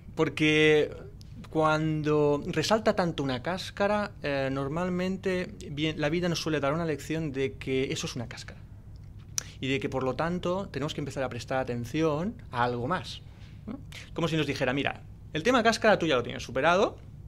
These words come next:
vamos a contenidos". ¿Eh? Y para que empieces a fijarte en los contenidos, ¿m? Y me refiero al contenido filosófico de que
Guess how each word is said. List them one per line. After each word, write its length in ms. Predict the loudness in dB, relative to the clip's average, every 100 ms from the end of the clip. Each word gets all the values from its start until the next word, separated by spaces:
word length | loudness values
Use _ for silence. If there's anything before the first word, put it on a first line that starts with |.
| -16 -16 -16 -16 -14 -14 -14 -14 -16 -4
vamos 200 | 0 0
a 60 | 0
contenidos". 720 | -2 -4 -8 -12 -14 -14 -14 -16 -16 -16 -14 -14 -12
¿Eh? 100 | -12 -10 -12 -4
Y 80 |
para 240 | 2 4 4
que 80 | 0
empieces 320 | 0 -2 2
a 120 | 2
fijarte 420 | 2 -2 -2 -2 -4
en 60 |
los 160 | -4 -6
contenidos, 680 | -6 -8 -6 -6 -4 -4 -8 -14 -16 -16 -16 -10
¿m? 120 | -10 -10 -14 -16 -16 -16 -16 -10
Y 340 | -8 -6 -6
me 80 | -8
refiero 400 | -8 -4 0 2
al 80 | 0
contenido 400 | -2 -4 -2 -4
filosófico 580 | -4 -4 -4 -6 -4 -4
de 140 | -4
que 280 | -4 -6 -8